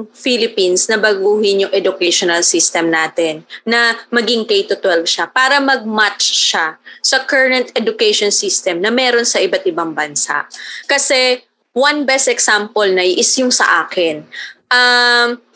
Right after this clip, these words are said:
when we migrated to Canada around twenty fifteen, if I remember correctly, <clears throat> sorry,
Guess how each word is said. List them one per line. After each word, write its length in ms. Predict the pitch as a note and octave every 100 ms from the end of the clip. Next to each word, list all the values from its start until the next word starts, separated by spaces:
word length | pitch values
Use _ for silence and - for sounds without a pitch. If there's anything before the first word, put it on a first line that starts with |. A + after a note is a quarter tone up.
| _
when 320 | - C4+ C4+
we 160 | C#4 E4
migrated 640 | D#4+ C#4 B3 A#3+ A3+ A3
to 80 | A#3
Canada 480 | A3 G#3 G3+ F#3+ F#3+
around 480 | F#3+ F#3+ F#3 F#3 F#3
twenty 720 | F#3 F#3 - F#3 F#3 F3+ F3
fifteen, 960 | - _ - F#3+ F#3+ - - A#3 D4 D4+
if 160 | G#3+
I 80 | F#3+
remember 400 | F#3+ F#3 F3+ F3
correctly, 640 | F3+ E3+ E3 - E3 E3+ - _ F#4
<clears throat> 320 | C#4+ F#3 -
sorry, 480 | - G#3 F3+ E3